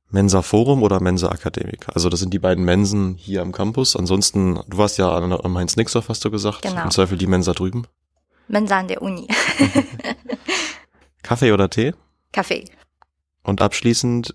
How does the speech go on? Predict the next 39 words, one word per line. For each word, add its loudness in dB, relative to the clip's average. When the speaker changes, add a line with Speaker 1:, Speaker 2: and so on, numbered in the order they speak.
Speaker 1:
vom -4
Studium 2
vielleicht -2
noch 0
mündliche 2
oder 2
schriftliche -4
Prüfungen? -10
Speaker 2:
Mündlich. -2
Speaker 1:
Dankeschön. -2
Speaker 2:
Danke -6
auch. -4
Speaker 1:
Du -2
hast 0
ja 6
gesagt, 2
dass 0
du 2
nach 4
deinem 2
Studium 2
noch 2
einen 0
Doktor -2
angefangen -8
hast. -8
Was -2
hat 2
Speaker 2:
Ja. -8
Speaker 1:
dich -10
dazu -2
bewegt, -2
einen -4
Doktor -4
zu -10
machen? -14
Speaker 2:
Ich 0
habe 4
auch 2